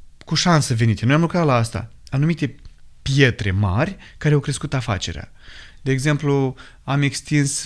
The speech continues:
colaborarea pe retail în primul an de când am venit eu cu numărul unu, cu Metro, cu asta, am semnat cu Petrom, a fost o, o, o, un salt mare.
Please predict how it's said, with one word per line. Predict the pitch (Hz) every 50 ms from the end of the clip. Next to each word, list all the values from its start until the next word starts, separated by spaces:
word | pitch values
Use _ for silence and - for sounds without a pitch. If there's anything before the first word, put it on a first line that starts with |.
| 143 127
colaborarea | 120 - 135 131 123 131 135 131 139 139 135 127 117
pe | 120 135 135 131 127 127
retail | 127 127 117 - 151 147 147 147 143 143 135
în | 135 135 135 135 131 135 127 117
primul | 139 139 139 131 131 131
an | 131 131 127
de | 120
când | 113 135 127
am | 127 123
venit | 123 135 127 120 123 -
eu | 127 120 120
cu | 117 - 127
numărul | 135 135 135 127 127 131
unu, | 135 131 131 120
cu | - 127
Metro, | 131 131 131 123 - 117 117
cu | 135
asta, | 131 127 123 120 - 131 127
am | 127 127 131 127
semnat | 120 - 127 127 135 131 120
cu | -
Petrom, | 120 127 117 - 147 143 143 143 143 - - - - - - - - -
a | 113 113
fost | 113 - 131 120 120 -
o, | 120
o, | 117 117 113 113 113 110 - - - - - - - - - -
o, | - 120 120 120 120 - -
un | 123 120 120 117 117
salt | 117 127 120 120 117 117
mare. | 117 117 107 95 87 90 82